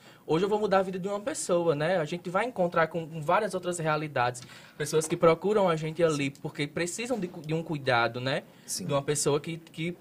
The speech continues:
Speaker 1: que estudou e está ali, a pronto es-, e escuta pra, pra te
Speaker 2: Sim.
Speaker 1: ouvir, né?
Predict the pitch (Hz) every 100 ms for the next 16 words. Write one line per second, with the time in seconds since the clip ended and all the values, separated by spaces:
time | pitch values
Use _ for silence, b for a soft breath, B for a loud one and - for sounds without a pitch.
0 | - 160 185 185 202 170 185 220 233 220
1 | 220 214 202 202 208 - - B B B
2 | 165 180 196 254 254 - - 175 160 170
3 | - 147 143 147 135 143 147 131 151 151
4 | 143 123 120 151